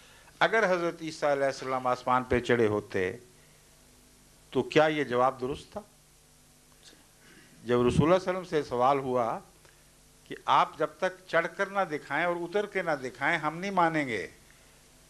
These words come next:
तो खुदा ने क्या जवाब दे दिया? "तू उनसे कह दे, मेरा रब ऐसी बातों से पाक है, मैं तो एक बशर हूँ सिर्फ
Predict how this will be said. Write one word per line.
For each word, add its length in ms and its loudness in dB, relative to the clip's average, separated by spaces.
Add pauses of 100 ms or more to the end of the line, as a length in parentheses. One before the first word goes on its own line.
(240)
तो 80 -8
खुदा 300 4
ने 100 -4
क्या 180 0
जवाब 320 0
दे 220 -14
दिया? 300 -10 (840)
"तू 100 -8
उनसे 220 -6
कह 200 -2
दे, 220 -6
मेरा 260 0
रब 220 2
ऐसी 260 -2
बातों 320 0
से 120 -6
पाक 340 0
है, 320 -8 (720)
मैं 160 0
तो 120 2
एक 160 2
बशर 260 0
हूँ 140 -10
सिर्फ 240 -14